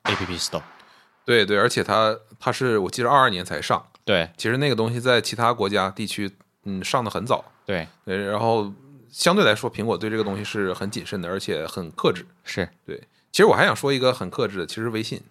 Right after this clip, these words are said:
Speaker 2: 对，你别看我们天天骂微信，说它这个，这个功能不行，那个功能不行，它在做这个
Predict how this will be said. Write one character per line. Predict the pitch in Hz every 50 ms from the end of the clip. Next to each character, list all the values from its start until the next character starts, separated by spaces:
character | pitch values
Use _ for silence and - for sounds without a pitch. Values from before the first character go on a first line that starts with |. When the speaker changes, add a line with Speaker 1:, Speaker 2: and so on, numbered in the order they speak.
| _ _ _
Speaker 2:
对， | 123 113
你 | 107 95
别 | 113 113
看 | - 185 175
我 | 127
们 | 98 92 101 107
天 | - - 139
天 | 123 131 120 120 123
骂 | 127 123 110 101
微 | 107 104
信， | - 127 113 98
说 | - 113 107 104
它 | 110 107
这 | 104 - 117 107
个， | 104 90 87 85 85
这 | - - 131
个 | 104
功 | 95 107 110 107
能 | 98 92
不 | 104 107
行， | 92 92 85
那 | 101 107
个 | 95
功 | 92 101 98
能 | 92 90
不 | 101 98
行， | - - - - - _ _ _ _ _ _ _ _ _ _ _
它 | - 143 160 165
在 | 170 170 147 127 110 104 92 87 - _ _ _ _ _ _ _ _
做 | - 165 147 127 113 104
这 | 107 113 104
个 | 101 98 92 87 76 78 78 -